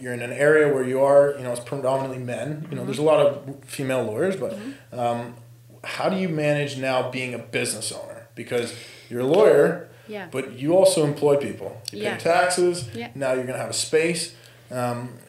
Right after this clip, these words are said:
Speaker 1: you know, how does that play into, play into roles?
Speaker 2: Yeah, um, I think that's why people ask me a lot of the time, like, "Oh, is, oh, is your, is this your dad's firm?" <laughs> Because again, I think it, there's just the natural assumption is not, and you're right, it could be an age thing too. Like if, if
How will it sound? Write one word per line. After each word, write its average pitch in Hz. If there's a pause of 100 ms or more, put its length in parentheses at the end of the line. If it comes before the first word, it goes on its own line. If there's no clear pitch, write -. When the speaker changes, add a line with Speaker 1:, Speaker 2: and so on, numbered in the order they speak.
(100)
Speaker 1:
you 135
know, 127
how 156
does 143
that 143
play 123
into, 107 (240)
play 123
into 110 (280)
roles? 98 (300)
Speaker 2:
Yeah, 285 (100)
um, 226 (1160)
I 233
think 277
that's 233
why 196
people 196
ask 196
me 170
a 165
lot 170
of 170
the 175
time, 170
like, 165
"Oh, 302
is, 214 (220)
oh, 214
is 196
your, 190
is 190
this -
your 208
dad's 208
firm?" 339
<laughs> 233
Because 214
again, 196
I 185
think 196
it, 185
there's 190
just 196
the 185
natural 180
assumption 180
is 165
not, 165
and 277
you're 311
right, 330
it 285
could 440
be 440
an 311
age 226
thing 233
too. 196
Like 220
if, 226
if -